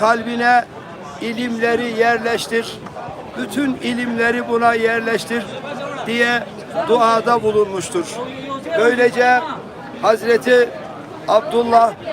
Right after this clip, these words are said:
başlangıç itibarıyla Allah Resulü'nün dualarıyla büyümeye,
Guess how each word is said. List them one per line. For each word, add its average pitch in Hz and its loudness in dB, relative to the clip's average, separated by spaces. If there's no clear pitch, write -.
başlangıç 233 2
itibarıyla 233 2
Allah 226 4
Resulü'nün 240 0
dualarıyla 233 4
büyümeye, 233 4